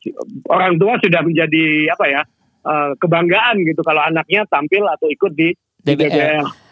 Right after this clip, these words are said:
Speaker 2: Gila sih, tapi ini
Speaker 1: <laughs>
Speaker 2: cadanganers, bagi cadanganers yang berada di luar Jakarta, jadi per-, perlu gua kasih tahu bahwa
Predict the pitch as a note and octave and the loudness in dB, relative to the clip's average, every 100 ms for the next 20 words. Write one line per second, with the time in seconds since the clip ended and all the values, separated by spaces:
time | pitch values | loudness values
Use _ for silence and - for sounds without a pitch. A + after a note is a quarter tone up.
0 | _ D#3 F#3 F3 F#3 F3+ F#3+ A#3+ A3+ - | _ 0 2 2 0 0 0 0 2 2
1 | F#3 A#3+ A#3 A#3+ B3 A#3 A#3+ B3 G3 F#3+ | 0 -2 0 -2 0 0 -2 -2 -2 0
2 | G3+ G3 F#3+ F#3+ G#3+ G#3+ G3 F#3+ F3 F3 | 0 0 0 0 0 0 0 2 0 0
3 | F3 F3 F3 F3 F3 D#3+ D#3 D3 - C3 | 2 2 2 0 0 -2 0 -2 0 0
4 | D3 E3 D#3+ E3+ E3 D3 D3 D3+ D3+ D3 | 0 0 -2 0 0 0 0 0 0 0
5 | C#3+ C#3+ D3 D#3 D3 B2 D3+ D3 C#3 F3+ | 0 0 -2 -2 -2 0 0 0 0 -2